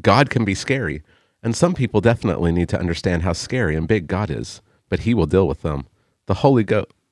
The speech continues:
she misspelled ghost. Holy Ghost does not play around, and God is not bound, not even to books or rules. He can do whatever the heck he wants if he needs to do it, even break his own rules. Smiley emoji.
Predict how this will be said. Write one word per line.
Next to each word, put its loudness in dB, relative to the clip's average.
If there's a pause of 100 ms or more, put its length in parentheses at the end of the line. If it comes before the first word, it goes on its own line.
(120)
she -10 (120)
misspelled -8
ghost. -4 (360)
Holy 8
Ghost 8
does 2
not 2
play 4
around, 2
and -2
God 2
is 0
not -4
bound, -2
not 2
even 0
to 2
books -2
or 2
rules. -2 (280)
He -6
can 0
do 6
whatever 4
the 0
heck -2
he -4
wants -4
if -6
he -2
needs -2
to -6
do 2
it, -2 (380)
even 8
break 6
his 8
own 8
rules. 6 (100)
Smiley 4
emoji. -4